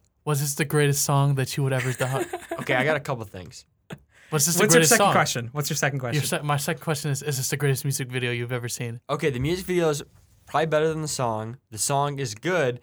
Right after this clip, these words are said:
Speaker 3: Not my favorite Lil Dicky song, but this is his first song to chart on the top one hundred, I think, within, like, the first two weeks or something.
Speaker 2: Yeah.
Speaker 3: Billboard posted
Speaker 2: I
Speaker 3: something
Speaker 2: saw
Speaker 3: about
Speaker 2: that,
Speaker 3: it. It's
Speaker 2: too.
Speaker 1: It's
Speaker 3: one,
Speaker 1: nine.
Speaker 3: it's literally his, like, biggest
Speaker 1: It's
Speaker 3: song.
Speaker 1: nine.
Speaker 3: Like,
Speaker 2: It's nine?
Speaker 1: Yeah, it's nine.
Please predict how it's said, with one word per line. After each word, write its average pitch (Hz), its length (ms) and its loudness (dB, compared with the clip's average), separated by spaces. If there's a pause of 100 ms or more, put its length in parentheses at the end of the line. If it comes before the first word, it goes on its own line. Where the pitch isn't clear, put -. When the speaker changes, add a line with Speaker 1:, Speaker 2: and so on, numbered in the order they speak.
(200)
Speaker 3:
Not 143 220 0
my 202 100 -2
favorite 220 240 0
Lil 190 140 0
Dicky 175 300 -4
song, 127 460 -2
but - 140 -8
this 160 180 -4
is 165 380 -4
his - 340 -8
first - 560 -6
song 135 600 -2
to - 100 -10
chart 123 340 -2
on 120 140 -6
the 117 60 -8
top 120 340 -6
one 120 140 -10
hundred, 107 300 -10
I 98 80 -8
think, 107 280 -14 (240)
within, 117 260 -8
like, 104 120 -10
the 107 80 -20
first 113 400 -8 (360)
two - 160 -14
weeks 107 200 -12
or 107 40 -16
something. 101 320 -12 (120)
Speaker 2:
Yeah. 123 140 -8
Speaker 3:
Billboard 143 320 0
posted 127 300 -4
Speaker 2:
I - 40 0
Speaker 3:
something 147 140 2
Speaker 2:
saw 143 80 4
Speaker 3:
about 113 160 4
Speaker 2:
that, 117 140 -4
Speaker 3:
it. - 20 0
It's 127 80 -2
Speaker 2:
too. - 40 0
Speaker 1:
It's 123 60 -2
Speaker 3:
one, 156 120 4
Speaker 1:
nine. 135 440 0
Speaker 3:
it's 139 200 0
literally 156 480 0
his, 139 240 -4
like, 110 280 -2
biggest 117 360 -2
Speaker 1:
It's 139 80 -6
Speaker 3:
song. 120 180 2
Speaker 1:
nine. 120 360 -2 (140)
Speaker 3:
Like, 107 260 -6 (720)
Speaker 2:
It's - 160 -4
nine? 131 400 0
Speaker 1:
Yeah, 135 180 -4
it's - 160 -6
nine. 139 380 0